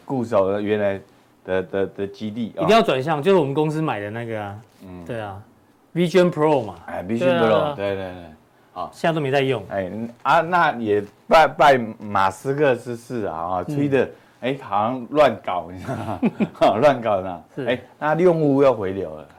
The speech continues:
Speaker 2: 哦。
Speaker 1: 用户会聊到那个 Meta 部分。
Speaker 2: 因为马-，马斯克太多奇怪的发言，
Speaker 1: 奇怪，
Speaker 2: 政治的发言，
Speaker 1: 比较奇怪啊，那
Speaker 2: 所以用户可能有些会跑掉，
Speaker 1: 对，而
Speaker 2: 广告投放商也会跑掉。
Speaker 1: 对，而且你会发现
Speaker 2: 就回流到 Meta 这里。
Speaker 1: 对，对，对，哈，
Speaker 2: 哦。
Speaker 1: 这个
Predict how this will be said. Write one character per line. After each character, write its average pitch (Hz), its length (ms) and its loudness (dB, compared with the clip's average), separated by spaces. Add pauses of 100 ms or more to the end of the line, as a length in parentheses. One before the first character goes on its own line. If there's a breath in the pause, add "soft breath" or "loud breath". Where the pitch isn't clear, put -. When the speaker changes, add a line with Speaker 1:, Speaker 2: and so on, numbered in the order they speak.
(140)
Speaker 2:
哦。 151 600 -2
Speaker 1:
用 143 140 6
户 139 200 4
会 113 140 6
聊 107 180 6
到 120 180 8
那 110 140 2
个 104 80 0
Meta 101 240 -4
部 - 40 -2
分。 233 80 4
Speaker 2:
因 247 60 4
为 214 60 4
马-， 156 260 2
马 143 180 0
斯 202 120 2
克 226 100 6
太 214 180 4
多 196 300 6
奇 156 240 -6
怪 196 120 6
的 151 120 4
发 151 240 4
言， 131 80 0
Speaker 1:
奇 123 140 2
怪， 147 240 6
Speaker 2:
政 113 100 6
治 101 80 2
的 151 180 6
发 165 180 8
言， 147 80 4
Speaker 1:
比 156 60 6
较 143 60 8
奇 123 60 4
怪 107 80 2
啊， 101 260 0
那 117 60 0
Speaker 2:
所 196 60 6
以 214 80 6
用 226 200 8
户 220 140 8
可 156 120 0
能 139 80 -2
有 135 100 2
些 165 140 2
会 170 60 6
跑 107 240 -6
掉， 110 220 -6
Speaker 1:
对， 120 200 4
而 139 240 2
Speaker 2:
广 156 140 6
告 208 160 8
投 170 160 6
放 175 160 6
商 170 120 6
也 131 60 0
会 135 80 0
跑 107 160 -6
掉。 139 100 6
Speaker 1:
对， 143 160 8
而 175 80 10
且 175 140 6
你 135 180 2
会 147 100 4
发 139 80 -2
现 135 160 -6
Speaker 2:
就 208 100 6
回 175 160 6
流 180 140 8
到 180 160 8
Meta 135 360 6
这 135 100 0
里。 - 0 -
Speaker 1:
对， - 20 4
对， 110 240 6
对， 104 260 -2
哈， 90 220 -6
Speaker 2:
哦。 92 80 -8
Speaker 1:
这 151 60 -6
个 156 100 -4